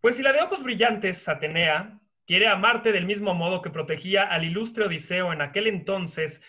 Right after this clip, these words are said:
en el pueblo de los troyanos donde los aqueos pasamos penalidades, pues nunca he visto que los dioses amen tan a las claras como Palas Atenea le asistía a él.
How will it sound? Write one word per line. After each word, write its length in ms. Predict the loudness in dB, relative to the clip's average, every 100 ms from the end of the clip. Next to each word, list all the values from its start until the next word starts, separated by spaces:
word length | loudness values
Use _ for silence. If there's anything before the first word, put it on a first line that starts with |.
| -10
en 140 | -4
el 140 | -4 -2
pueblo 260 | -2 0
de 60 | -2
los 160 | -6
troyanos 600 | -4 -4 0 0 0 -4
donde 180 | -6 -6
los 160 | -6 -8
aqueos 360 | -2 0 0
pasamos 460 | -2 -4 -2 -4 -4
penalidades, 840 | -4 -4 -2 0 0 -2 -8 _ _ _ _ _ _ _ _ _ _
pues 160 | -12 -6
nunca 240 | 0 0
he 40 |
visto 360 | 0 -2 -6 -6
que 80 | -4
los 180 | -6 -4
dioses 380 | -6 -6 -4
amen 380 | -2 -2 -4 -4
tan 160 | -4 -2
a 40 |
las 180 | -4 -6
claras 380 | -4 -2 -2 -4
como 460 | -8 -8 -8 -6
Palas 320 | -2 0 0 -4
Atenea 400 | -8 -4 -2 -2
le 80 |
asistía 600 | -4 -6 -14 -4 0 0
a 140 | 0 -2
él. 240 | -4 -8